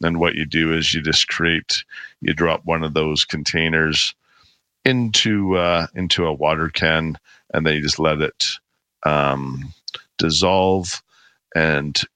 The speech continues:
it works great on the mosquito larvae and other flying insects, including fungus gnats and fruit flies. It's kinda neat when they can, when you can have something like that where you, uh, can also,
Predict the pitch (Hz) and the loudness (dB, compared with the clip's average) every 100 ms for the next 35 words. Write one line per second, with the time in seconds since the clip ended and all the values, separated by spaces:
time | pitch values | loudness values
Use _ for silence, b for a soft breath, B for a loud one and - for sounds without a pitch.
0 | - - 90 85 - - 95 95 101 - | -10 -2 0 0 -2 -2 2 2 2 -2
1 | - - 87 85 80 78 - - 85 80 | -8 -2 0 0 -2 0 -2 0 0 0
2 | 78 80 80 78 80 76 67 76 78 - | 0 0 0 2 0 0 0 0 0 -2
3 | - - 78 78 71 - 80 78 - 71 | -6 0 0 0 -2 -2 -2 0 0 0
4 | - - - - b b b b - 78 | -2 -2 0 -2 b b b b -6 -6
5 | - 95 85 87 80 73 104 113 107 - | 0 0 2 0 -2 0 0 2 0 2
6 | 101 104 - - - 87 85 78 - - | 2 2 0 -2 0 0 0 -2 -10 -14
7 | - - 107 120 - - 78 65 64 - | -8 0 0 0 -4 0 0 0 -2 -4
8 | - B B B B - - 139 113 98 | -6 B B B B -6 0 2 2 0
9 | - 85 85 82 - - 85 78 80 78 | 0 0 2 2 0 -2 -2 0 0 2
10 | 76 - 82 76 80 76 71 - 71 67 | 2 0 -2 -2 -2 0 -2 0 0 0
11 | 76 73 71 71 69 69 67 67 69 _ | -2 -2 0 -2 0 0 0 -2 -4 _
12 | _ _ _ _ _ _ _ _ _ _ | _ _ _ _ _ _ _ _ _ _
13 | - - - 95 85 90 90 - 85 80 | -14 -6 -2 0 0 0 0 2 2 0